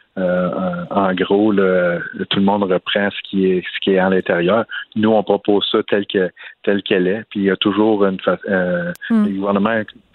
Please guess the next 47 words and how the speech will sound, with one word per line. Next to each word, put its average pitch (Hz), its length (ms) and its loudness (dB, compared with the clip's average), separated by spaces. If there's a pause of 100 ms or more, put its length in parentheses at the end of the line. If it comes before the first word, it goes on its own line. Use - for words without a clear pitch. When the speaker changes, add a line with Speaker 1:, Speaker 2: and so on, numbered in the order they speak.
(280)
Speaker 1:
ça 95 80 0
a 90 40 0
tout - 120 -4
le 98 60 -4
temps 113 120 -2
été 104 160 -4
comme 92 220 -2
ça - 160 -2
depuis 95 260 -2
des 87 380 -2
années, 95 320 0
depuis 95 240 -2
des 90 100 -2
décennies, 185 540 -2 (200)
Speaker 2:
Mm. 202 60 -6 (160)
Speaker 1:
euh, 87 260 2
quand 107 160 0
on 101 80 0
arrivait 95 260 2
avec 104 100 0
des 98 80 2
propositions, 95 580 0
mais 113 100 0
il 92 60 -2
fallait 98 200 2
toujours 110 340 0
qu'ils - 120 -10 (100)
sentent 101 300 -4
que, 90 260 0
qu'il 98 140 -4
y - 20 2
avait 92 120 2
le 95 60 0
dernier 95 260 2
mot. 127 180 2 (380)
Et 95 220 2
nous, 107 360 2
euh, 92 300 2
on, 98 180 0 (100)
on 101 140 0
a 104 80 2
mis 113 160 2
assez 117 420 0
d'eau 135 180 2
dans 107 120 0
notre 95 280 0
vin. 110 180 0